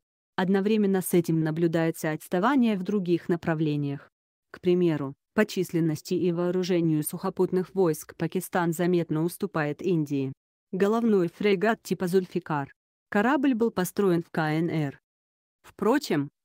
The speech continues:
и в таких условиях Исламабад может сохранять выгодное для себя положение дел.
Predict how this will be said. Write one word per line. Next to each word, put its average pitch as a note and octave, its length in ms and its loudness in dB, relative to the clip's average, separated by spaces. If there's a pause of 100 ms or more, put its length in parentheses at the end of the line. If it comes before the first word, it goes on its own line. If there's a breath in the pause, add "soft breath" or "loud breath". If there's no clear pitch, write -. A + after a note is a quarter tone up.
и F#3+ 80 0
в - 80 -8
таких F3 400 -2
условиях B3 480 0
Исламабад F#3+ 640 -2
может A#3 380 0
сохранять F3+ 540 0
выгодное D3+ 500 -2
для E3+ 180 0
себя G3 340 -2
положение E3 640 0
дел. C#3 300 -4